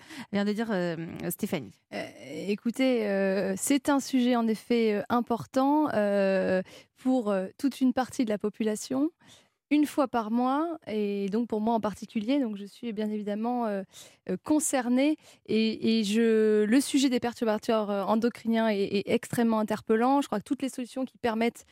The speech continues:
Speaker 2: euh, de les éviter, euh, étaient à considérer, et on, on parle en effet de pesticides, de produits chimiques, euh, dans les protections, euh,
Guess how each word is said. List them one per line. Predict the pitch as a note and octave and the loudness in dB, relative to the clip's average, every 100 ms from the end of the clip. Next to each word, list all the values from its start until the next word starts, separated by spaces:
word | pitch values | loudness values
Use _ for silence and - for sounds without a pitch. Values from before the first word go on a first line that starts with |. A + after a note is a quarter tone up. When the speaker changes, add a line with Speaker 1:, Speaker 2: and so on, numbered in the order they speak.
| - - - | -20 -16 -2
Speaker 2:
euh, | G3+ G3 | 0 2
de | A3 | 4
les | A#3 A#3 | 4 2
éviter, | A3+ - B3 B3 - | 0 2 2 4 2
euh, | G3 F#3+ | 2 2
étaient | A#3 - | 0 0
à | G#3+ | -2
considérer, | - F#3 - G3 A3 C4+ D4+ C#4+ - A#3 | -2 -10 -2 0 2 4 4 2 2 2
et | G#3+ | 2
on, | G3+ G3+ G3+ G3 | 0 -2 -4 -6
on | |
parle | F#3 C4 | -2 0
en | A#3 | 0
effet | A3 G#3 C4 | -4 -4 -4
de | A3 | -4
pesticides, | G#3+ A#3 - G#3 - - B3 | -2 -2 -4 -14 -10 -2 0
de | G3 A3 G#3 G3+ - - | 2 4 2 0 -8 -10
produits | - C#4 C#4 | 0 4 4
chimiques, | C#4+ - C#4+ D4 D4 - - - _ - | 4 4 4 6 2 -2 -8 -12 _ -2
euh, | G3+ | 0
dans | A3 | 2
les | A3 | 0
protections, | - A3+ A3 - A#3 A3+ | -2 -2 -2 -2 -2 0
euh, | G3+ F#3+ | 0 -2